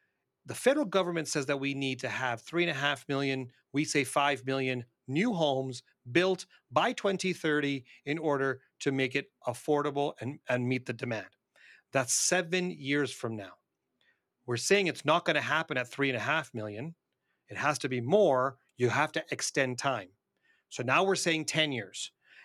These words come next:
And let's say all the municipalities, and I'm just making a guess here, are not as efficient as the public would like them to be.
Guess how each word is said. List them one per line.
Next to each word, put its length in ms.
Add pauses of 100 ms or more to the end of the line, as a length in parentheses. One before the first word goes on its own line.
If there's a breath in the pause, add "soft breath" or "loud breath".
(120 loud breath)
And 140
let's 200
say 360 (260)
all 240
the 100
municipalities, 1000 (260)
and 100
I'm 120
just 160
making 200
a 40
guess 260
here, 220 (260 loud breath)
are 100
not 200
as 160
efficient 480
as 160
the 80
public 400
would 100
like 220
them 160
to 80
be. 440